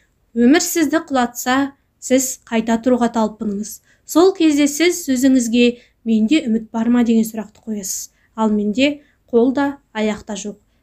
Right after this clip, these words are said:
Бірақ күшімді жинап, қайта тұруға талпындым.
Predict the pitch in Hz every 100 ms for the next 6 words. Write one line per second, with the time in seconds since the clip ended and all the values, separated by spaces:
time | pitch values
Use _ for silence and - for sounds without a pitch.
0 | - 262 320 320 - - 277 285 330 320
1 | 320 330 _ _ - 226 214 226 233 247
2 | 233 226 220 202 202 208 196